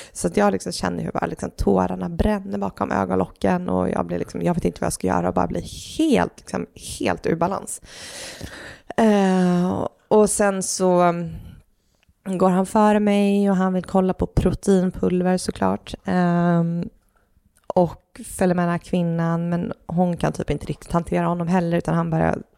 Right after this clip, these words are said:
skälla och säger massa saker om hon som jobbar där. Säger hur han bara ska aldrig mer komma tillbaka till den här butiken. Han kommer aldrig någonsin mer välja Life-butiken. Och nu har de förlorat en kund. Ja, men du vet.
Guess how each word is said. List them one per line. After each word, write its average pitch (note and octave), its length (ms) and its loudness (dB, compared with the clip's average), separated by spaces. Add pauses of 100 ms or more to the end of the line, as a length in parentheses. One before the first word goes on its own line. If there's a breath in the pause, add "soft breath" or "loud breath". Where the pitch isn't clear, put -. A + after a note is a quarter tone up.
(240)
skälla E3 380 0 (220)
och - 220 0 (260)
säger E3+ 200 0
massa D#3+ 260 -6
saker D#3 140 -6
om D#3+ 60 -6
hon D#3+ 80 -6
som F3 120 0
jobbar F3 240 2
där. E3+ 300 2 (360 loud breath)
Säger F3 300 0
hur E3+ 80 2
han E3+ 160 -2
bara E3 120 2
ska - 180 -4
aldrig F3+ 260 0
mer F3 80 -2
komma F3 240 -4
tillbaka F3+ 440 0
till - 60 -10
den E3+ 80 -6
här F3 80 -2
butiken. F#3 520 0
Han F3 100 -4
kommer F3 400 -6
aldrig G3+ 360 2
någonsin G3 500 2
mer F3+ 260 -2
välja F3 300 -2
Life-butiken. - 880 -2
Och F3+ 80 -2
nu F3+ 80 2
har F3 100 0
de F3 80 -4
förlorat F3+ 480 -4
en F3+ 80 -4
kund. - 180 -4
Ja, G#3 60 0
men G3+ 100 0
du - 60 -6
vet. - 180 -14